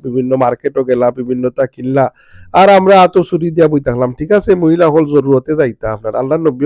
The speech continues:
কইছেন যে পর্দার বেখেলাফ হইতে পারে, এর লাগি মসজিদও গিয়া নামাজ পড়া থেকে গরু পড়ার উৎসাহ দিচ্ছেন। ও দুঃখ আপনার একটা গোয়াল, এটা আইলা ওর গোয়াল,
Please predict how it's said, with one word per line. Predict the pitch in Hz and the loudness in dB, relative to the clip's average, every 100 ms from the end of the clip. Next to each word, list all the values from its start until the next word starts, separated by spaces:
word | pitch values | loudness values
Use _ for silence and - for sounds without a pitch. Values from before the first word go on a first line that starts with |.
| 151 | -2
কইছেন | 165 - 170 131 131 | -4 -2 0 0 -2
যে | 131 135 117 117 - _ _ _ | -2 0 2 0 -4 _ _ _
পর্দার | 156 147 185 185 | 0 2 2 2
বেখেলাফ | 160 147 170 175 160 | 2 2 2 0 0
হইতে | 160 147 | -2 0
পারে, | 139 135 | 2 2
এর | |
লাগি | 131 127 135 160 - _ _ _ - | 2 0 -2 -8 -8 _ _ _ -6
মসজিদও | 170 170 - 214 208 | -2 -2 -2 2 4
গিয়া | 185 196 185 | 4 2 4
নামাজ | 151 147 151 | 4 2 2
পড়া | 185 | 0
থেকে | 175 165 - 165 | 2 -2 0 0
গরু | 151 175 196 170 | 2 2 4 4
পড়ার | 165 151 - - 151 | 4 2 0 -10 -12
উৎসাহ | 139 131 117 | -6 -2 -2
দিচ্ছেন। | 104 - - | -2 -12 -10
ও | 165 165 | -6 -4
দুঃখ | 175 180 | -4 0
আপনার | 170 147 156 | -2 0 -2
একটা | 151 160 143 | -2 -2 -4
গোয়াল, | 135 120 127 | 2 2 2
এটা | 139 165 | 0 2
আইলা | 165 180 185 | 2 2 4
ওর | 185 180 | 4 2
গোয়াল, | 170 156 165 | 2 2 2